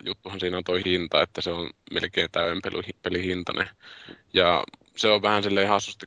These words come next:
kun sen, ö, on jutellut silleen siitä, että kun jollekin ihmiset kysyy, että minkäs peli mä voisin ostaa muksuille, niin mä sitä ostan tuon. "No ei se on hirveän kallis peli", että jotenkin asennoituminen siihen, että lasten pelit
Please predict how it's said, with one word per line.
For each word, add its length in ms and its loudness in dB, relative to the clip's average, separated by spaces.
kun 140 -10
sen, 200 -6
ö, 140 4
on 160 -2
jutellut 400 -4
silleen 320 -2
siitä, 360 -2
että 200 -8
kun 160 -14
jollekin 480 -10
ihmiset 300 -8
kysyy, 220 -12
että 160 -10
minkäs 280 -10
peli 220 -10
mä 160 -10
voisin 200 -6
ostaa 300 -2
muksuille, 440 -12
niin 100 -10
mä 60 -10
sitä 140 -8
ostan 280 -8
tuon. 300 0
"No 60 -6
ei 80 -6
se 160 0
on 220 4
hirveän 440 4
kallis 380 2
peli", 260 -2
että 280 0
jotenkin 400 4
asennoituminen 800 2
siihen, 220 -6
että 160 -6
lasten 360 0
pelit 200 -10